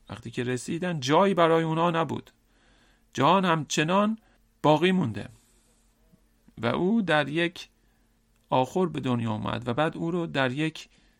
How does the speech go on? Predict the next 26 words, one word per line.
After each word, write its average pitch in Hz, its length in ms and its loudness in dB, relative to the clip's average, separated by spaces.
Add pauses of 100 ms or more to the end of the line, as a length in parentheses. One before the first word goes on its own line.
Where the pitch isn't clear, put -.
(880)
ظرف 156 360 -2
غذای 135 520 -2
حیوانات 120 540 -2
قرار 104 260 -4
دادن، - 340 -16 (760)
جایی 117 180 0
که - 120 -4
علوفه - 480 0
رو 170 200 2
برای 107 360 -2
حیوانات 98 480 -6
می‌ذارن - 380 -18 (480)
و 123 40 0
او 202 220 0
رو 233 240 -4 (560)
عیسی 131 360 -2
خوندن. 98 520 -4 (920)
عیسی 214 460 -6
چه 160 140 -6
کسی 113 360 -10
است؟ - 220 -18
این 127 180 -6
طفل، - 460 -6 (240)
او 202 300 -2
خدای 160 580 -2
جلاله 160 540 -6